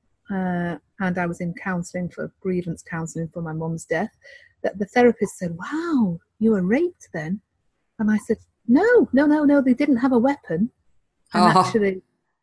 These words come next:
Speaker 1: that is when I realised, you know, that what had happened to me was rape. Um, I'd said no, I did not want whatever was happening. We weren't in a relationship. Um, and the consequences of that were quite significant, quite traumatic,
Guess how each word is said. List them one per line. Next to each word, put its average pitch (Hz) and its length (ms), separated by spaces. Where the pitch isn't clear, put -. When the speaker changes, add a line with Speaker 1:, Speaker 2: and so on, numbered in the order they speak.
Speaker 1:
that 220 220
is 208 180
when 190 380
I 180 160
realised, 170 880
you 196 80
know, 165 260
that - 120
what 190 140
had 185 120
happened 190 360
to 185 140
me 196 440
was 208 260
rape. 247 320
Um, 180 320
I'd 165 180
said 160 180
no, 190 460
I 165 80
did 156 140
not 156 180
want 185 320
whatever 196 380
was 196 160
happening. 202 320
We 185 80
weren't 180 340
in 165 80
a 160 80
relationship. 202 840
Um, 156 500
and 269 160
the 262 40
consequences 370 720
of 277 180
that 175 280
were 190 460
quite 330 260
significant, 196 720
quite - 320
traumatic, 208 720